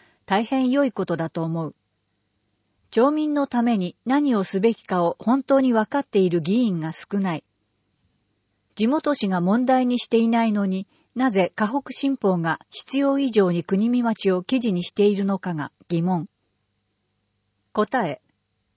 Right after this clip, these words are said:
町は主権者の皆さんが何を考えているのか、町民の方が何を考えているのか、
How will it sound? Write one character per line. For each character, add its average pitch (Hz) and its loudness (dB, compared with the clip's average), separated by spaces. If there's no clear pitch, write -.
町 202 -2
は 180 2
主 - -8
権 311 0
者 208 -2
の 180 -2
皆 202 0
さ 185 -4
ん 165 -2
が 160 -4
何 262 2
を 175 0
考 214 0
え 175 -2
て 170 -6
い 160 -4
る 170 -2
の 170 -4
か、 - -8
町 262 2
民 302 0
の 285 0
方 240 -2
が 160 -4
何 254 2
を 170 0
考 214 -2
え 214 -2
て 170 -10
い 156 -6
る 165 -6
の 160 -4
か、 - -14